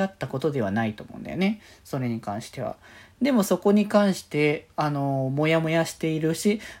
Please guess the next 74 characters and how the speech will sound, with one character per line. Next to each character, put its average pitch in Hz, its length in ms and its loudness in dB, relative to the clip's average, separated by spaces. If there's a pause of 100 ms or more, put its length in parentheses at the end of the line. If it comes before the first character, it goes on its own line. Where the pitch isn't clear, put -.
ま 254 80 0
あ、 - 20 4
で 254 60 4
も 202 80 6
切 240 300 4
磋 226 80 4
琢 233 200 2
磨 175 120 4
し - 80 -8
た 190 100 -4
方 180 140 4
が 151 80 0
強 190 260 2
く 160 100 -2
な 165 140 2
れ 175 100 2
る 165 60 0
み 135 120 -2
た 123 120 -4
い 110 60 -2
な、 131 120 -6
上 165 180 0
手 151 120 -4
く - 20 -4
な 175 120 4
る 196 60 2
み 156 100 -4
た 143 120 -8
い 127 40 -2
な 120 80 -4
と 185 120 -6
こ 254 100 0
ろ 214 60 2
自 202 180 -2
体 294 160 0
も 110 180 -2
そ - 120 -4
れ、 131 180 0 (420)
そ - 160 -6
れ 135 60 -2
で 135 100 -2
合 135 120 -4
っ - 60 -12
て - 120 -12
る 135 100 -4
け 135 120 -4
れ 123 120 -2
ど 135 80 -2
も 165 120 0
っ - 40 -4
て - 160 -8
い 117 240 0
う 110 60 -2
と - 100 -14
こ 147 120 -4
ろ 139 100 0
が、 117 260 0 (420)
ま 143 100 -2
あ、 139 80 -4
サ - 260 -4
ニ 147 160 -2
パ 151 160 0
の 143 100 -2
方 143 240 2
か 135 140 -6
ら 113 120 -2
言 139 140 -6
わ 143 120 0
れ 156 100 -2
た 160 160 -2
け 143 160 -6
れ 120 100 -4
ど 113 100 -8
も、 110 220 0